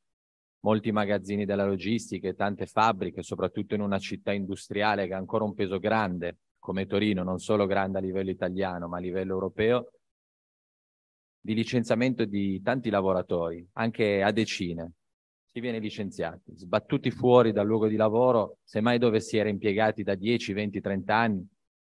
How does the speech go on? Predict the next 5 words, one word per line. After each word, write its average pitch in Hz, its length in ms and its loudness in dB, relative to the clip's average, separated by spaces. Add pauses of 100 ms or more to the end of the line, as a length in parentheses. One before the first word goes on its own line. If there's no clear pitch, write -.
(100)
sputando 107 500 0
sudore, 110 520 4
rimettendoci 98 680 -2
la 95 100 2
salute. 98 600 0